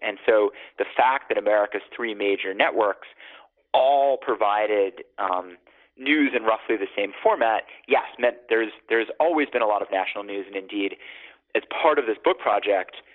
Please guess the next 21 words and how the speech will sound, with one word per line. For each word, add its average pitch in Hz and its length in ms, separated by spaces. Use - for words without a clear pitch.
I 120 80
did 120 180
an 117 60
extensive - 560
content 135 440
analysis 95 520
of - 60
different 110 480
newspapers, 101 640
and 113 400
I 185 60
don't 247 140
think 175 100
it'll 123 160
surprise 101 360
anybody 117 380
to - 120
know 101 220
that - 140
even 196 400
in 110 400